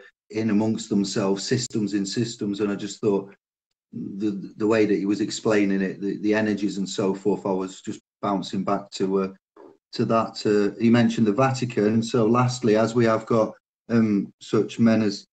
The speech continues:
you know, ourselves on, and with Sister Special K here, do either of you two, uh, are you familiar, uh, Claudio and Santos, with a brother by the name of Mauro, which is M A U R O,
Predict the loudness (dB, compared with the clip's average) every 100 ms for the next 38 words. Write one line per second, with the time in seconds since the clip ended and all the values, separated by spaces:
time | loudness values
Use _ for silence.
0 | _ -2 2 2 2 0 2 2 2 2
1 | 0 0 -4 -2 -2 -4 -8 -8 -6 -6
2 | -6 -2 -2 -2 -6 -6 -2 -2 2 2
3 | 4 2 0 -2 -8 _ _ _ _ _
4 | 2 4 4 2 2 4 4 4 0 0
5 | 2 4 4 2 -4 -14 -10 0 2 2
6 | 2 2 4 4 4 0 -4 -4 -4 -6
7 | -4 0 2 2 2 2 0 -2 -2 -2
8 | -2 -4 -2 -4 -2 -2 0 2 2 2
9 | 0 -12 _ _ _ _ -2 0 2 2
10 | 2 2 0 0 2 4 4 4 4 4
11 | 2 0 -4 -4 -2 0 0 -4 -4 -2
12 | -2 -4 -2 0 0 -2 -4 2 4 4
13 | 2 0 0 -2 -2 2 2 0